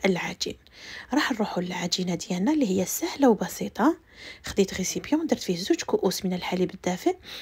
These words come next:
الكاس اللي توجور نستخدمه في وصفاتي سعته ميتين وعشرين مليلتر. درت مغرف كبيره من الخميره الخاصه بالخبز، ودرت مغرف كبيره من السكر، راح نخلطهم كامل فقط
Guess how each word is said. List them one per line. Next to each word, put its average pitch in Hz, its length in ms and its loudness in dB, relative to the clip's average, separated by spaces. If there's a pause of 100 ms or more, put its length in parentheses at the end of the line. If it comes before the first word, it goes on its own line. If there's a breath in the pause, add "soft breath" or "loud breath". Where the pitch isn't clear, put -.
(180 loud breath)
الكاس 202 360 0
اللي 196 100 -6
توجور 233 340 2
نستخدمه 214 600 -2
في - 340 4
وصفاتي 254 680 2 (260 loud breath)
سعته 202 520 2
ميتين 208 320 2
وعشرين 302 440 4
مليلتر. - 600 -2
درت 320 280 0
مغرف 226 200 0
كبيره 240 500 4
من 190 160 2
الخميره 185 400 0
الخاصه - 400 -6
بالخبز، - 520 -2 (360 loud breath)
ودرت 202 300 -2
مغرف 247 320 2
كبيره 185 520 0
من 185 160 4
السكر، 285 500 0 (460 loud breath)
راح - 160 -4
نخلطهم 185 420 -2
كامل 254 400 2
فقط - 300 -2